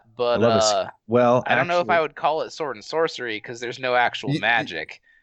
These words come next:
Speaker 1: It's
Speaker 3: yes.
Speaker 1: definitely weird.
Speaker 2: Well, I think, I think what they're suggesting is that, like, if you reskinned it, could you
Speaker 1: Sure.
Speaker 2: reskin? I think you could. If
Speaker 1: Yeah,
Speaker 2: there's
Speaker 1: you
Speaker 2: a
Speaker 1: probably
Speaker 2: king,
Speaker 1: could.
Speaker 2: a king is,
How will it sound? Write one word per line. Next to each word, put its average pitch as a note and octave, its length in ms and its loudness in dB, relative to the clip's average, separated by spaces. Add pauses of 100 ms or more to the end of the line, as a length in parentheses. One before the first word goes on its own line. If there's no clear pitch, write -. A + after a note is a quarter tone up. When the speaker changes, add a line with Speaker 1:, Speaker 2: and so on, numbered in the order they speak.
(120)
Speaker 1:
It's C3 180 -4
Speaker 3:
yes. E3 120 4
Speaker 1:
definitely C#3+ 320 0
weird. D#3 480 0 (500)
Speaker 2:
Well, B2+ 140 0
I B2 60 2
think, E3 200 -6 (220)
I A#2+ 40 -4
think F3+ 140 0
what E3 100 2
they're C3 120 2
suggesting G#2+ 560 0
is F2+ 120 -4
that, - 160 -2
like, F2+ 380 -2 (100)
if G2+ 280 0
you F#2+ 840 4
reskinned G2 600 4
it, C#2 240 0 (960)
could G#2+ 200 4
you G#2+ 80 6
Speaker 1:
Sure. G#2 140 4
Speaker 2:
reskin? F#2 720 2
I G2+ 100 4
think G#2+ 200 4
you F#2+ 100 2
could. - 180 0
If G#2 200 0 (400)
Speaker 1:
Yeah, G#2 180 0
Speaker 2:
there's - 160 0
Speaker 1:
you - 60 -8
Speaker 2:
a - 20 -8
Speaker 1:
probably - 200 0
Speaker 2:
king, C#3 340 6
Speaker 1:
could. - 560 -12
Speaker 2:
a - 20 -10
king C3 300 4
is, G2+ 340 2